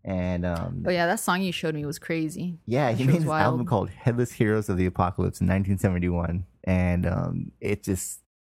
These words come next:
Speaker 1: it's, it's pretty cool. It's pretty, it's pretty political, actually.
Speaker 2: Yeah.
Speaker 1: Yeah, I mean,
Speaker 2: Yeah,
Speaker 1: I
Speaker 2: this song was, was hella political.
Speaker 1: Yeah, I mean, like, I've only listened to, like, the album full in one,
Speaker 2: <clears throat>
Speaker 1: one go. Um,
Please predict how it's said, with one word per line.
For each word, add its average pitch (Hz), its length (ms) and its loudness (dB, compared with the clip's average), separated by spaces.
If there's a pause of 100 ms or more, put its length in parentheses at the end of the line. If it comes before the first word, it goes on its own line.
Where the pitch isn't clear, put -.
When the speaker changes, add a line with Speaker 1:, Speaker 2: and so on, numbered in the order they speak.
(320)
Speaker 1:
it's, 113 120 -4
it's - 220 -12
pretty - 160 -8
cool. 113 440 -2
It's - 100 -20
pretty, 151 240 0
it's - 160 -4
pretty 370 180 -2
political, 113 460 0
actually. 92 460 0 (200)
Speaker 2:
Yeah. 165 460 0 (120)
Speaker 1:
Yeah, 107 240 2
I 104 60 0
mean, 170 160 4
Speaker 2:
Yeah, 269 120 6
Speaker 1:
I 202 80 6
Speaker 2:
this 220 220 2
song 220 360 4
was, 175 240 -4
was 175 340 -2
hella 202 280 0
political. 165 580 -6
Speaker 1:
Yeah, 123 260 4
I - 40 4
mean, 127 120 0
like, 117 140 -2
I've 123 140 2
only 143 160 0
listened 143 220 0
to, 123 140 2
like, 98 180 2
the 98 100 2
album 98 260 4
full 107 500 0
in 90 140 2
one, 98 220 2 (220)
Speaker 2:
<clears throat> - 0 - (180)
Speaker 1:
one 107 200 6
go. 104 380 2 (260)
Um, 85 460 0